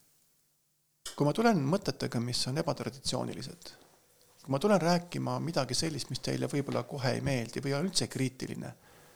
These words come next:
kas te siis ka säilitate avatuse? Aimad vastust?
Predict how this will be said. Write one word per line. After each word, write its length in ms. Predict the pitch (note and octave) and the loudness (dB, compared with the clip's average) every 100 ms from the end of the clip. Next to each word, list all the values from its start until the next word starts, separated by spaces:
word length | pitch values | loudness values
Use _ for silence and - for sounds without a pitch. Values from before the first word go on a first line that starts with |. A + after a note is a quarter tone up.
| - - - - | -20 -20 -20 -12
kas 120 | - | -10
te 120 | D3 | -4
siis 120 | D#3 - | -4 -2
ka 80 | E3 | 0
säilitate 440 | D#3 B2 - - - | 2 0 -2 -6 -6
avatuse? 420 | - - - E2+ - _ - - _ _ _ _ _ _ _ _ _ _ _ _ _ _ _ - D#3 | -6 -6 -8 -8 -14 _ -20 -20 _ _ _ _ _ _ _ _ _ _ _ _ _ _ _ -2 0
Aimad 240 | E3+ C3 | 2 -2
vastust? 400 | B2+ - - - | -6 -8 -10 -18